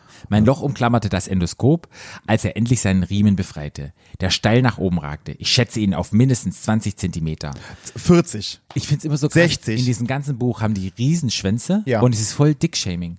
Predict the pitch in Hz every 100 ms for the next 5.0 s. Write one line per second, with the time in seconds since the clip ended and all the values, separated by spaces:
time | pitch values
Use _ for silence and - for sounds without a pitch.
0 | - 107 113 135 143 - 135 104 110 113
1 | 117 - 101 104 98 101 98 92 104 131
2 | 80 85 107 113 110 92 87 - - -
3 | - 117 - 135 120 107 - 101 - 101
4 | 101 90 87 - 87 85 78 76 76 73